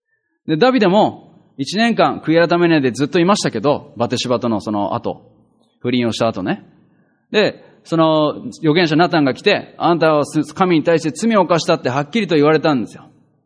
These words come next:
で、それで、ダビデは、「ああ、そうだった」ってその時に聞いて、悔い改めたんですよ。で、悟りのある者は、一度叱られたら、しっかりそこに耳を傾けるので、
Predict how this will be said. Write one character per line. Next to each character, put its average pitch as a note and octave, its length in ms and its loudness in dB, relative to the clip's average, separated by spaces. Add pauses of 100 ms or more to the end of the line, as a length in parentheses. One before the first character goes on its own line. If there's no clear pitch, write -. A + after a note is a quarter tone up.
(1300)
で、 D4 80 -2
そ A3+ 120 4
れ A#3 80 4
で、 B3 260 0 (320)
ダ F3+ 180 4
ビ F3 80 0
デ C#3+ 80 4
は、 D#3 340 2 (240)
「あ - 20 -2
あ、 F3 60 -4
そ A#3 180 4
う A3+ 40 0
だ A3 80 2
っ D#3 80 -4
た」 F3 120 2
っ D3 40 -4
て D#3+ 100 -2
そ F3 100 0
の F3 100 4
時 F3+ 220 -2
に D3+ 100 2
聞 G#3 200 -4
い G#3+ 80 -2
て、 - 280 -2 (500)
悔 C#3 180 0
い C#3 60 -2
改 D3 100 0
め C#3 80 0
た C3+ 120 -2
ん G#2 60 -4
で F2 80 -8
す - 60 -20
よ。 - 180 -20 (2500)
で、 D3 80 -2
悟 D3+ 260 0
り F3 100 4
の E3+ 160 4
あ G#3 60 2
る F#3 80 2
者 C3+ 220 4
は、 D#3 300 0 (840)
一 D3 240 -4
度 D#3+ 260 2
叱 - 200 -2
ら D#3 120 4
れ D3+ 60 0
た C3 120 0
ら、 - 320 -2 (460)
し - 160 -14
っ - 20 -14
か G3+ 100 2
り E3+ 60 -2
そ D3+ 120 -4
こ D#3 100 2
に F3+ 140 4
耳 C#3 280 4
を C#3 60 2
傾 C#3 340 0
け D3 100 2
る C3 60 2
の G2+ 120 -2
で、 D3 300 -2